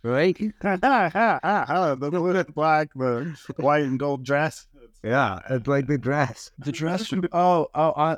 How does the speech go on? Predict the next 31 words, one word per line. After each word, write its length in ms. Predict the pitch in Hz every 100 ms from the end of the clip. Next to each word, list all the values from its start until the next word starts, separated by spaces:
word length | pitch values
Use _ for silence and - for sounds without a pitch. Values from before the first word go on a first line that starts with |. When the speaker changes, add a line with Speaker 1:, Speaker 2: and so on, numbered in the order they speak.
| -
Speaker 3:
on 180 | 147 156
the 180 | 139
internet. 340 | 151 175 151 110
I 80 | 117
thought 180 | 151
it 40 | 147
was 120 | 135
a 40 |
dress 280 | 123 139 143
from 200 | - 135
Dune 200 | 123 139
Speaker 2:
Uh-huh. 240 | 107 104 131
Speaker 3:
or 240 | 147 143
the 120 | 127
Mockingjay. 840 | 123 135 139 - 127 110 113 101 -
Speaker 1:
<laughs> 40 | _ _ _ _ -
No. 140 | 185 175
Speaker 3:
Remember, 840 | 175 160 143 117 - - - 139 143
like, 400 | 135 135 208 139
Speaker 1:
The 60 |
dress 220 | 139 135 165
can 140 | 143
broke 280 | 131 151 -
the 160 | 143
internet. 420 | 139 127 110 92 123
Yeah. 280 | 123 104 - _ - _ _
Speaker 2:
Yeah. 80 | -
Speaker 3:
Internet 380 | 131 151 143 123
still 240 | - 135 117
works. 400 | 95 - - -
So. 140 | -